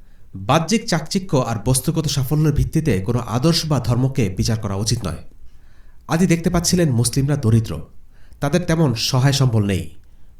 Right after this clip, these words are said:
ভালো ঘরবাড়ি, উন্নত রাস্তাঘাট বা যাতায়াত ব্যবস্থা নেই, জীবনযাত্রার মান উন্নত নয়, যেমনটা রোমানদের ছিল। কিন্তু তার মানে এই নয় যে ইসলাম ভুল আর রোমানরাই সঠিক।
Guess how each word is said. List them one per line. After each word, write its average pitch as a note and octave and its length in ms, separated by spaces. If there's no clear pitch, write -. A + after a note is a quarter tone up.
ভালো A#2 260
ঘরবাড়ি, B2+ 640
উন্নত A2 300
রাস্তাঘাট C3 640
বা G2+ 140
যাতায়াত A#2 360
ব্যবস্থা G#2 360
নেই, D#2+ 240
জীবনযাত্রার E3 540
মান A#2+ 340
উন্নত B2 320
নয়, F#2+ 240
যেমনটা C3+ 460
রোমানদের B2+ 460
ছিল। D#2+ 240
কিন্তু C#3+ 220
তার C3 160
মানে B2 160
এই C3 200
নয় D3+ 180
যে G#2 260
ইসলাম B2 380
ভুল D3 360
আর F#2 160
রোমানরাই B2 440
সঠিক। A2 420